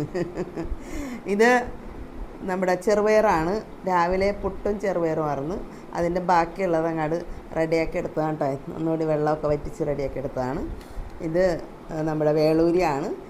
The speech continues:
വേളൂരി ഇച്ചിരി വിനാഗിരി ഇട്ട് ചാറൊക്കെ കുറച്ച് തിളപ്പിച്ചെടുത്തതാണ്. ഇത് കൂർക്ക മെഴുക്കുവരട്ടിയാണ്. എൻ്റെ ഫേവറേറ്റ് താരമാണ്. ഇതൊന്ന് മെഴുക്കുവരട്ടിയാക്കി റെഡിയാക്കി എടുത്തു. ഇതാണ് ഞങ്ങളുടെ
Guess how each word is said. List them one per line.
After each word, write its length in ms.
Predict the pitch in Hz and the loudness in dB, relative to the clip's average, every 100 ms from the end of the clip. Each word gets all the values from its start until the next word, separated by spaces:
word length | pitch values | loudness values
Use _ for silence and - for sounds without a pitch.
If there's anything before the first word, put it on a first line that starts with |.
| - 175 | -10 0
വേളൂരി 420 | 170 175 175 170 | 2 4 4 2
ഇച്ചിരി 220 | 170 165 165 | -2 -2 0
വിനാഗിരി 480 | 160 156 156 170 170 151 | 2 0 0 0 0 0
ഇട്ട് 180 | 180 180 185 | 0 0 0
ചാറൊക്കെ 360 | 156 151 151 151 147 | 0 0 -2 0 0
കുറച്ച് 420 | 147 151 - 226 208 | 0 -2 -4 -2 0
തിളപ്പിച്ചെടുത്തതാണ്. 880 | 156 143 151 131 127 131 123 127 277 - - - - - 151 | -2 -2 -4 -4 -4 -4 -4 -4 -4 -6 -14 -16 -16 -8 -2
ഇത് 140 | 160 160 160 | 0 -2 0
കൂർക്ക 320 | 156 151 156 160 156 | -2 0 0 0 0
മെഴുക്കുവരട്ടിയാണ്. 840 | 151 151 147 151 165 151 131 151 196 - - - 147 | -2 0 0 0 0 -2 -2 -4 -6 -12 -16 -12 -6
എൻ്റെ 180 | 143 151 | -2 -2
ഫേവറേറ്റ് 500 | 165 147 143 147 147 165 | 0 0 0 -2 -2 0
താരമാണ്. 500 | 151 147 139 135 139 240 - - - - | 0 2 0 -2 -4 -6 -8 -14 -14 -8
ഇതൊന്ന് 400 | 151 156 143 143 175 - 165 | -2 0 0 -2 -4 -6 -4
മെഴുക്കുവരട്ടിയാക്കി 760 | 151 - 147 139 156 139 139 170 | -4 -2 -2 -2 -2 -4 -2 -2
റെഡിയാക്കി 320 | 151 127 123 | -2 -2 -2
എടുത്തു. 200 | 123 120 120 180 | -6 -4 -8 -4
ഇതാണ് 320 | 165 135 165 170 | -4 -2 -4 -6
ഞങ്ങളുടെ 300 | 127 131 | -6 -4